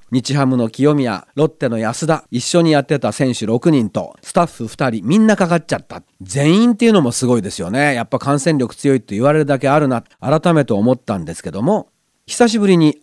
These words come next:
アメリカ人の英語の先生に会って、「おー、久しぶり」と挨拶しながら、「ロング久しぶりを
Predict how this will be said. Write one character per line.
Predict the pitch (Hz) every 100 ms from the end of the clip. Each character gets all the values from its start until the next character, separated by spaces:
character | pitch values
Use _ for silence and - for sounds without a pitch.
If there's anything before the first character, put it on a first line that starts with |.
| -
ア | 156
メ | 240
リ | 240
カ | 233
人 | 196 143 104
の | 98
英 | 151
語 | 190
の | 190 175
先 | 175 165
生 | 170 131
に | 110
会 | 110
っ |
て、 | - 131 - _ -
「お | 190 220 180
ー、 |
久 | - 233
し | 220 220
ぶ | 214
り」 | 214 214 180
と |
挨 | 151 165
拶 | 143
し | - 123
な | 117
が | 104
ら、 | 92 - _ _
「ロ | 120 196
ン | 262 233
グ | 208
久 | - 202
し | -
ぶ | 175 170
り | 170
を | 185